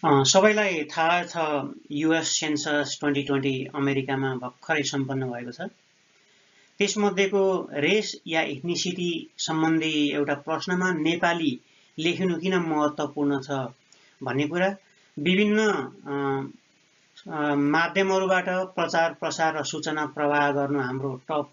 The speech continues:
प्रायोरिटी मध्येको कामहरूमध्ये एक थियो, जसको लागि हामीले स्थानीय संस्थाहरूसँग मिलेर काम गर्यौँ, अ, जसको परिणाम राम्रै आएको छ भन्ने हाम्रो ठहर छ।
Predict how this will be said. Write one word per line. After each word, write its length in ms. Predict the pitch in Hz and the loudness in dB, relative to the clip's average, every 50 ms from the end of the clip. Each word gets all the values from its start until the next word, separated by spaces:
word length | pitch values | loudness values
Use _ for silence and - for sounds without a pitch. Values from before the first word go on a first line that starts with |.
| _ _ - | _ _ -6
प्रायोरिटी 580 | 151 147 143 143 143 147 147 156 151 151 - 143 | -2 -2 0 0 0 0 0 -2 -2 -4 -4 -4
मध्येको 460 | 143 143 143 139 135 139 139 135 135 | -2 -2 -2 -2 -2 -2 0 0 -2
कामहरूमध्ये 720 | 131 131 135 135 135 135 135 131 131 135 131 127 139 139 | -4 -4 -2 -2 -2 -2 -2 -2 -2 -4 -2 -2 -4 -4
एक 100 | 131 131 - | -4 -6 -8
थियो, 180 | - 175 196 254 247 - _ _ - - _ _ _ _ - - - _ _ - | -6 -6 -6 -6 -6 -10 _ _ -20 -20 _ _ _ _ -20 -20 -20 _ _ -4
जसको 300 | 143 190 196 196 - 214 | -2 0 0 0 2 2
लागि 320 | 202 190 185 185 185 185 175 | 2 2 2 2 0 0 0
हामीले 640 | 156 143 143 151 160 160 160 156 151 143 139 151 | 0 0 0 0 0 0 0 2 2 0 0 -2
स्थानीय 500 | 143 - - 165 151 156 156 156 151 147 | -4 -4 -2 -2 -2 -2 -2 -2 -2 -2
संस्थाहरूसँग 680 | 143 - 151 147 143 - 160 147 147 139 143 165 160 160 | -2 -4 -4 -6 -4 -2 -2 -2 -2 -2 -2 -4 -2 -2
मिलेर 300 | 160 160 156 160 160 156 | 0 -2 -2 -2 -4 -4
काम 260 | 151 156 160 160 165 165 | -2 -2 -2 -2 -2 -2
गर्यौँ, 260 | 165 170 185 196 220 226 - _ _ _ _ _ _ _ _ _ _ _ - 160 | -4 -2 -2 -4 -4 -6 -10 _ _ _ _ _ _ _ _ _ _ _ -6 -2
अ, 260 | 147 143 143 143 139 | 0 0 2 0 0
जसको 340 | 135 131 196 190 - - 220 | 0 0 0 0 0 0 0
परिणाम 760 | - 202 190 190 190 190 190 190 185 185 160 143 139 - - - | 2 2 2 2 2 2 0 0 -2 -2 -4 -4 -6 -6 -10 -8
राम्रै 380 | 151 151 156 165 180 202 208 | -4 -2 0 0 2 2 2
आएको 320 | 196 175 160 165 156 160 151 | 0 0 -2 -4 -4 -6 -6
छ 100 | 165 165 | -4 -4
भन्ने 520 | 147 135 135 131 135 139 139 143 139 135 | -4 -4 -2 -2 -2 -2 -2 -2 -2 -4
हाम्रो 400 | - - 127 139 135 139 135 135 | -8 -8 -6 -4 -2 -2 -2 -4
ठहर 360 | 131 - - 143 139 143 139 | -4 -6 -4 -2 -2 -2 -4
छ। 120 | 139 - | -4 -6